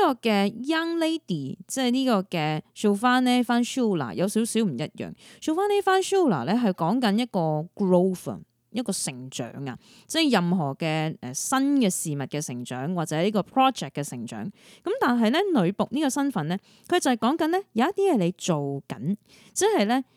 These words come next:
你交佢手上，跟住然後呢，佢會發展，佢會進行，有進度嘅。而且呢，呢個人呢，嗱，冇錯，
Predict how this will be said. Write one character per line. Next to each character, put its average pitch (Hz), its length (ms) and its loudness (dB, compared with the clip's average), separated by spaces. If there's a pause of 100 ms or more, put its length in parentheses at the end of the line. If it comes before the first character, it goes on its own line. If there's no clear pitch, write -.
你 214 240 0
交 359 280 4
佢 277 140 2
手 165 240 -2
上， 143 340 -4 (120)
跟 302 120 -2
住 294 140 0
然 156 120 -2
後 151 160 -4
呢， 226 120 0 (260)
佢 190 160 2
會 202 200 4
發 190 220 -4
展， 180 220 -2 (280)
佢 233 180 -4
會 185 180 2
進 160 380 -2
行， 151 180 -12 (260)
有 214 260 2
進 220 420 2
度 143 300 -2
嘅。 139 120 -8 (280)
而 214 140 0
且 226 200 0
呢， 359 220 2
呢 392 180 2
個 311 60 4
人 180 220 0
呢， 254 120 0 (200)
嗱， - 140 -18
冇 170 120 -4
錯， 220 300 0